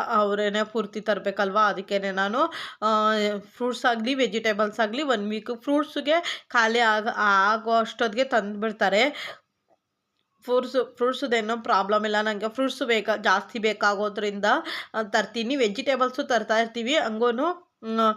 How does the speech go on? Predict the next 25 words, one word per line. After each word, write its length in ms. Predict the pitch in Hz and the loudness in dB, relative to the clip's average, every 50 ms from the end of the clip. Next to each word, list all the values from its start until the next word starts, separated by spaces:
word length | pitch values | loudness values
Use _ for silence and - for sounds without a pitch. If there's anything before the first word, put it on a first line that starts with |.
| - - - - - | -2 -10 -20 -12 -6
ಆ, 40 | 226 | -2
ಎಷ್ಟು 500 | 226 226 226 220 220 226 220 226 - 285 | -2 0 2 2 2 2 0 -2 -2 0
ಒಂದ್ 200 | 254 233 220 220 | 0 0 0 0
ವ-, 240 | 220 226 214 202 196 | 2 2 2 2 2
ಒಂದ್ 220 | 202 196 202 202 | 2 0 0 0
ವಾರಕ್ಕೆ 460 | 202 185 - - 208 220 220 - 285 294 | -2 -2 -2 0 -2 -2 -2 0 2 2
ಎಷ್ಟು 340 | 277 233 214 208 - - | 2 2 0 -2 -4 -4
ಬೇಕೋ 200 | 202 226 226 240 | -4 -4 0 0
ಅಷ್ಟೆಲ್ಲ 340 | 220 214 - - 214 185 196 | -2 0 0 -2 0 0 0
ತಂದಿರ್ತೀನಿ. 840 | 214 208 226 196 190 185 180 202 214 208 - 208 202 196 220 240 233 294 - - - _ - | 0 0 0 -2 -2 -2 -4 -4 -4 -4 -4 -6 -6 -4 -6 -8 -8 -10 -16 -18 -16 _ -6
ಪೂರ್ತಿ 280 | 254 254 254 - 269 262 | -6 -6 -4 -4 -6 -2
ಕ್ಯಾರೆಟು, 640 | - 262 208 190 185 196 196 190 - 220 214 220 | 2 2 4 4 4 2 0 0 -2 -2 -2 -2
ಬೀನ್ಸು, 720 | 208 202 202 196 202 196 190 196 - - 208 214 226 240 240 233 - - - _ - | -2 -4 -4 -4 -4 -4 -6 -8 -6 -2 0 0 0 0 0 -4 -10 -18 -8 _ 0
ಹಾಗಲಕಾಯಿ, 920 | 208 196 190 185 190 196 196 196 214 202 190 190 196 214 233 247 247 254 247 - - - _ 208 | 0 2 2 0 0 -2 -2 0 2 2 2 2 0 0 -2 -2 -4 -4 -6 -10 -20 -20 _ -4
ಗಡ್ಡೆಕೋಸು, 800 | 196 208 196 202 202 196 190 - 214 202 208 208 208 254 240 233 | 0 0 0 0 0 -4 -2 0 0 0 0 0 -2 -4 -4 -2
ಬೀಟ್ರೋಟು, 840 | 208 214 214 202 190 196 - 208 202 202 196 202 247 262 269 269 269 - - _ _ - 202 | -2 -4 -2 -2 -4 -2 0 0 0 0 0 0 0 2 2 0 -2 -6 -20 _ _ -6 0
ಕ್ಯಾಪ್ಸಿಕಮ್ಮು, 1080 | - 202 185 - - - - 226 220 190 208 202 196 208 233 240 240 233 _ _ _ - | 2 2 2 0 -4 -10 -6 -6 -2 0 0 0 0 -2 -4 -6 -6 -10 _ _ _ -16
ಮ್, 320 | - 214 208 202 196 196 | -12 -10 -10 -8 -6 -4
ಆಮೇಲೆ 480 | 190 190 190 185 190 190 185 190 190 190 | -2 -2 -2 -2 -2 -2 0 0 0 0
ಕೊತ್ತಂಬರಿ 460 | 190 - 214 202 202 208 196 196 208 | 0 0 -2 0 0 -2 -2 -2 -4
ಸೊಪ್ಪು, 380 | 208 - 233 214 220 - 220 214 | -4 -4 -6 -6 -4 -4 -4 -4
ಪುದೀನ 420 | 214 220 202 185 202 196 202 202 | -2 -4 -4 -4 -4 -2 -2 -2
ಸೊಪ್ಪು, 480 | 208 - 226 208 - - 214 220 220 220 | -2 -4 -6 -8 -8 -4 -2 -2 -2 -2
ಸ್-, 280 | 220 - - - - - | -4 -10 -18 -16 -10 -6
ಆ, 360 | 190 190 190 185 180 180 | -2 0 0 2 2 0